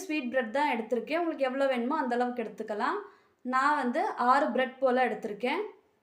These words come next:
வாங்க இந்த ரெசிபி எப்படி செய்கிறதுன்னு பார்க்கலாம். ஃபஸ்ட்டு ஜாரில் ஊற வச்சுருந்த பாதாம் பருப்பும் பேரிச்சம்பழத்தையும் சேர்த்து அரைச்சு எடுத்துக்கலாம். ஒரு பேனில் பொடிச்சு வச்சுருக்க வெல்லம் சேர்த்துடலாம். இது கூட கால் டம்ளர் போல் தண்ணி சேர்த்துடலாம்.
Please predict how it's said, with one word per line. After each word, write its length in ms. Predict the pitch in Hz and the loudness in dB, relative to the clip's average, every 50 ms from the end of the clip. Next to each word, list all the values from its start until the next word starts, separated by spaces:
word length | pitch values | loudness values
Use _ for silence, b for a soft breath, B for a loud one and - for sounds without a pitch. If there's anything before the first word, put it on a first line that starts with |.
| _ _ _ _ _ _ _ _ _ _ - 226 | _ _ _ _ _ _ _ _ _ _ -6 0
வாங்க 240 | 254 269 285 302 302 339 330 | 2 4 4 4 4 2 2
இந்த 140 | 294 277 247 240 | 4 2 4 4
ரெசிபி 300 | 240 233 - - - - - 254 | 2 0 -2 -4 -4 0 0 0
எப்படி 180 | - - 269 285 277 - | 0 -2 -6 -6 -2 0
செய்கிறதுன்னு 440 | 262 240 240 254 254 262 277 277 269 262 | 0 0 0 0 0 0 -2 -2 0 0
பார்க்கலாம். 440 | 240 269 - 247 240 262 285 311 339 339 - - _ _ _ _ | 0 0 0 0 0 0 0 -2 -2 -6 -10 -18 _ _ _ _
ஃபஸ்ட்டு 400 | - 254 247 247 - - - 311 339 370 302 208 226 | -4 -4 -4 -4 -4 -6 -4 0 0 0 0 0 0
ஜாரில் 440 | 233 233 247 269 262 247 233 233 269 330 403 - - - - - - - 269 285 | 2 2 2 2 0 0 0 0 2 0 0 -2 -8 -14 -20 -20 -12 -6 -2 0
ஊற 100 | 320 320 302 277 | 2 4 4 2
வச்சுருந்த 380 | - - - - 240 240 294 320 247 233 | 0 -4 -6 -8 -4 -2 -2 -2 0 2
பாதாம் 420 | 233 233 247 247 277 285 294 285 277 269 | 2 2 2 2 0 0 -2 -2 -2 -2
பருப்பும் 420 | 233 214 220 - - 302 349 359 349 | -2 -4 -4 -4 -2 2 2 2 2
பேரிச்சம்பழத்தையும் 720 | 277 254 254 254 302 277 247 240 240 240 - 262 269 262 - | 0 -4 -4 -4 -6 -6 -4 -4 -6 -6 -8 -10 -10 -8 -8
சேர்த்து 220 | 220 - - 320 349 277 | -6 -4 0 2 4 4
அரைச்சு 240 | 233 247 247 - 302 240 | 4 2 0 -4 -4 -6
எடுத்துக்கலாம். 560 | 214 185 - 196 190 208 208 214 247 302 370 359 - - _ _ _ _ _ _ - 247 | -6 -6 -8 -6 -4 -2 0 0 0 0 0 -2 -6 -14 _ _ _ _ _ _ -4 -2
ஒரு 120 | 240 240 240 - | -2 -2 0 0
பேனில் 540 | 262 254 254 262 277 269 254 247 269 320 330 320 | 2 4 4 4 4 2 2 2 2 2 4 4
பொடிச்சு 320 | 285 285 285 294 - - 302 262 | 4 4 4 2 -2 0 0 0
வச்சுருக்க 360 | 247 - 247 220 - - 302 311 277 | 0 -2 -6 -6 -2 0 2 2 2
வெல்லம் 320 | 240 233 240 262 269 285 294 294 | 2 0 0 0 2 0 0 2
சேர்த்துடலாம். 640 | 247 208 202 - 208 202 202 202 214 233 277 349 392 - - - _ - 277 | 0 -2 -2 -2 -2 -2 0 0 2 2 2 0 -2 -4 -10 -14 _ -6 -2
இது 100 | - 370 370 359 | 0 0 2 2
கூட 140 | 320 285 294 320 320 320 | 4 4 4 4 2 4
கால் 240 | 294 269 285 294 294 294 | 6 6 6 6 4 2
டம்ளர் 320 | 262 262 269 294 294 - - | 2 2 2 2 2 2 2
போல் 260 | 247 247 285 311 - - | 2 2 2 2 0 0
தண்ணி 240 | 240 233 254 269 254 - | 0 0 0 0 0 0
சேர்த்துடலாம். 600 | 247 214 - - 208 208 202 208 226 269 320 381 | -2 -2 -2 -4 -4 -2 -2 0 2 2 2 2